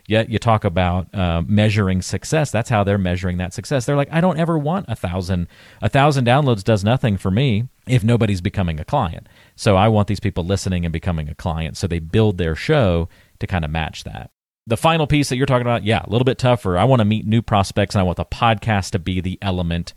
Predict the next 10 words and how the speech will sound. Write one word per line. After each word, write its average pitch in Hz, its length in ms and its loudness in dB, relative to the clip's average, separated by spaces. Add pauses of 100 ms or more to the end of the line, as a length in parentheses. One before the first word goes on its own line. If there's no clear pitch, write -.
(360)
to 80 320 0
do 82 240 -2
that. 78 220 -6
I 104 60 0
want 107 200 0
podcasting 98 720 -2
to 101 100 -4
replace 85 680 -4 (240)
what 101 240 0
radio 90 560 4